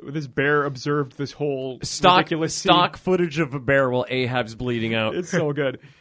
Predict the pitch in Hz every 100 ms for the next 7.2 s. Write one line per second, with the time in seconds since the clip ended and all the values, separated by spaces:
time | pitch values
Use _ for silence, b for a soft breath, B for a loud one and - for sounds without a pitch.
0 | b b - 139 147 147 139 _ _ _
1 | _ _ - 175 175 - 202 185 175 160
2 | 170 151 135 165 180 170 - - 131 127
3 | 131 127 - _ _ - 175 233 143 269
4 | - 156 170 175 - - 190 - 202 180
5 | 156 151 160 151 b b - 147 165 143
6 | 123 131 139 - - 143 139 135 - 135
7 | 131 139